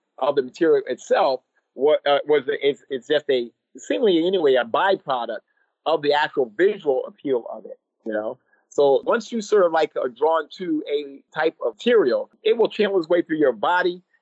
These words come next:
and you will find, you know, once you found your voice, you will take that material and you would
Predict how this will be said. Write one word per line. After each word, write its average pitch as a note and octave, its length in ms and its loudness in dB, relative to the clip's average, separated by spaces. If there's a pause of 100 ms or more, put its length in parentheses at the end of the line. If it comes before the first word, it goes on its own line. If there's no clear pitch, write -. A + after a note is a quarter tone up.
(140)
and F3+ 320 -2 (100)
you A3 120 -4
will B3+ 120 2
find, F#3+ 420 -2
you G#3 120 -2
know, F#3+ 120 2
once B3+ 220 -2
you A3+ 60 -8
found G3+ 260 0
your D#3 120 2
voice, D#3 520 0 (380)
you C4+ 140 0
will B3 120 2
take - 240 -2
that G3+ 140 0
material F3+ 580 2
and D#3 180 -8
you G#3 100 -6
would G3 140 0